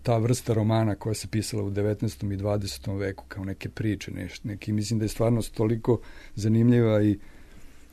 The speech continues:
i, i da su naši sopstveni životi zanimljiviji od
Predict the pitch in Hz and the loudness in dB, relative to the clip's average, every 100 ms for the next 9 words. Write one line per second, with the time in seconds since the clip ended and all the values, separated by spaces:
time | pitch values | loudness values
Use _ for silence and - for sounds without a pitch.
0 | - - - 117 131 - 107 110 104 104 | -20 -18 -10 -8 -6 -4 -2 -2 -2 0
1 | 107 - 120 123 - 110 123 113 127 117 | 0 2 4 4 0 0 0 0 2 4
2 | 110 107 117 117 110 110 92 - _ - | 4 4 6 4 2 -4 -4 -12 _ -6
3 | 107 110 110 117 135 143 131 117 | 0 2 4 6 8 6 6 2